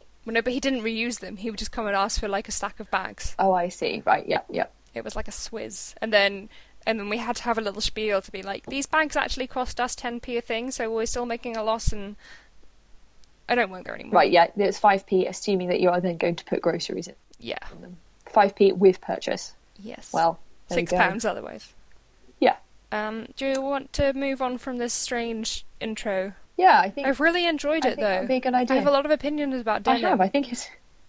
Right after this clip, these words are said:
Speaker 2: <laughs> it's really good content.
Speaker 1: Me too.
Speaker 2: Yeah.
Speaker 1: Me too, also good content.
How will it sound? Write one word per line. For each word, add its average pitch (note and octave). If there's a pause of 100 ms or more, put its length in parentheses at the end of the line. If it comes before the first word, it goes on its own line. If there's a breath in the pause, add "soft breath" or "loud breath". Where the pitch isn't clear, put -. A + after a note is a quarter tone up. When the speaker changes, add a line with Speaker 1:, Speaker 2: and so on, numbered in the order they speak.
Speaker 2:
<laughs> -
it's -
really D4
good C#4
content. A#3 (180)
Speaker 1:
Me D4
too. G3+ (360)
Speaker 2:
Yeah. A3+ (140)
Speaker 1:
Me B3+
too, C#4
also B3+
good G#3
content. G3+